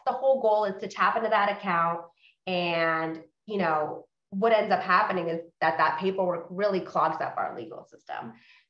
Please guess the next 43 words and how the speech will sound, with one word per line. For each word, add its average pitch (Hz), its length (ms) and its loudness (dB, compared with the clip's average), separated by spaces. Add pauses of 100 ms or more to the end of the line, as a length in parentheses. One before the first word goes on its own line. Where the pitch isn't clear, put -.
(140)
So 247 280 6
like 240 240 4
I 247 180 4
said, 240 160 4
that 220 160 2
was 202 120 -6
a 202 80 -8
little 226 240 0
information 208 540 -6
heavy, 190 380 0
but 190 160 -8
that's 180 260 0
the 196 80 -8
context. 208 720 -2 (440)
And 202 120 -4
again, 185 720 2 (560)
not 214 360 2
every 196 280 0
sovereign 180 500 -2
citizen, 180 300 -6
not 190 120 4
every 202 380 0 (140)
person 190 320 -2
that 175 100 2
identifies 220 580 0
as 277 80 -2
a 277 160 -10
sovereign 262 320 -2
citizen 262 440 -4
holds 196 240 -2
this 190 180 -2
exact 170 720 2 (440)
subsection 180 540 0
of 170 80 -8
beliefs, 180 420 -4
but 196 200 -2
that 180 320 2
is 185 200 0
a 190 200 -2
bit 165 120 0
of 160 120 0
an 160 80 -4
introduction 120 840 -8